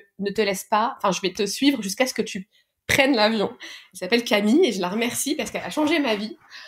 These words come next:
Euh, et donc, tous les jours, elle me disait, « T'as pris ton billet ? T'as pris ton billet ? <laughs> T'as pris ton billet ? »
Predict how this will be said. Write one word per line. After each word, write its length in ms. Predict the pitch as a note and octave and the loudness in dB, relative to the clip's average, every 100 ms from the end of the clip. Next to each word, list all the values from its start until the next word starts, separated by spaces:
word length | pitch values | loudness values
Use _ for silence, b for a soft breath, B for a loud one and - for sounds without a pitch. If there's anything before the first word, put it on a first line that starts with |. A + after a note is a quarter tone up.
| B B B - | B B B 0
Euh, 420 | G3 F#3+ F#3+ F#3+ | 2 4 2 0
et 80 | - | 2
donc, 160 | A#3+ A3+ | 2 2
tous 80 | C#4 | 4
les 120 | C4 | 4
jours, 140 | C#4 | 4
elle 60 | B3+ | 2
me 80 | A3+ | 0
disait, « 200 | G3 A#3+ | 0 2
T'as 80 | F3+ | 0
pris 160 | - | -2
ton 100 | C4 | -2
billet ? 300 | B3+ B3+ B3+ D4 _ | 2 2 2 -2 _
T'as 80 | - | -12
pris 140 | - - | -10 -2
ton 120 | B3+ | 2
billet ? 180 | B3+ C#4+ - | 4 2 -2
<laughs> 140 | _ | _
T'as 100 | - | -12
pris 140 | - - | -12 -2
ton 120 | B3 | 0
billet ? » 320 | G#3+ G#3+ - | 0 -2 -6